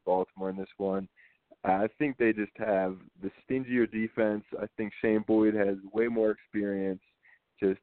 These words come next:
even if he hasn't been starting all this time, just being around the game. And they, they just have looked like a more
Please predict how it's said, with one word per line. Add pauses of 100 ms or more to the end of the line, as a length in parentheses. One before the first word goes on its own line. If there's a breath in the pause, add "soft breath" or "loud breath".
even
if
he
hasn't
been
starting
all
this
time,
just
being
around
the
game. (720 soft breath)
And (240)
they,
they
just
have
looked
like
a
more